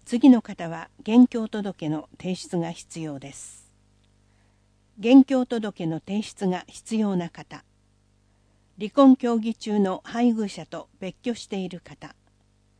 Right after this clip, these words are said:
ディーブイ避難などにより、鶴ヶ島市に住民票がない方。その他、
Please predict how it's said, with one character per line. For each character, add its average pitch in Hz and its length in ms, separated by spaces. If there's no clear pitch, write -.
デ 233 100
ィ 254 60
ー 240 40
ブ 247 140
イ 240 40
避 240 200
難 190 240
な 185 140
ど 160 100
に 151 180
よ 147 100
り、 156 180
鶴 247 240
ヶ 254 100
島 226 260
市 175 200
に 160 180
住 226 260
民 240 180
票 220 240
が 185 160
な 196 180
い 165 80
方。 - 360
そ 226 160
の 240 140
他、 165 200